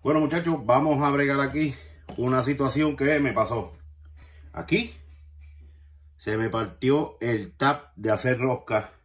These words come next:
Y para ponerle tornillo no puedo, tengo el tap ahí bien endurecido. ¿Qué hice? Mezclé epoxi.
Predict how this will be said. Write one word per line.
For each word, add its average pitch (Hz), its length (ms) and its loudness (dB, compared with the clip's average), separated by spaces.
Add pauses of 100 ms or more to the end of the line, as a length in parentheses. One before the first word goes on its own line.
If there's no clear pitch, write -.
(1040)
Y 123 100 0
para 104 640 2
ponerle 104 320 -2
tornillo 139 420 4
no 127 140 2
puedo, 147 240 0
tengo 113 240 -2
el 120 80 -8
tap 127 260 -2
ahí 127 320 0 (160)
bien 120 240 -4
endurecido. 123 680 -4 (580)
¿Qué 143 140 2
hice? 147 500 0
Mezclé 101 560 -2
epoxi. 92 560 -8